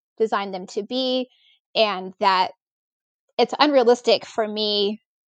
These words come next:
to expect them to be quiet and still, because that's not how boys are. And so, but there are, on the flip side of that, there are some things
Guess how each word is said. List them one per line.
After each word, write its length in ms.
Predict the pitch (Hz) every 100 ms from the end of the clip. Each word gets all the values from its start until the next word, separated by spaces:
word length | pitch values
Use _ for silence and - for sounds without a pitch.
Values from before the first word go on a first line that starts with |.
| _ -
to 260 | - 208 -
expect 600 | 208 - - 311 - -
them 340 | 220 202 196 214
to 140 | 233
be 360 | 214 202 190 190 _
quiet 600 | - - 262 240 196 - _ _ -
and 180 | 202 185
still, 680 | - 262 240 185 180 185 -
because 520 | 202 233 202 190 - -
that's 260 | - -
not 440 | 214 208 196 175 - _ _ _
how 180 | - 202
boys 560 | 202 185 185 196 - - _ _ _ -
are. 320 | 226 180 175
And 160 | 240 226
so, 200 | 262 226
but 200 | 269 -
there 180 | 277 240
are, 160 | 269 277
on 120 | 233
the 60 | 220
flip 180 | 392 -
side 240 | 269 226
of 80 | 214
that, 180 | 214 240
there 180 | 233 214 233
are 440 | 240 262 262 247
some 300 | - 247 226
things 540 | 202 226 226 226 214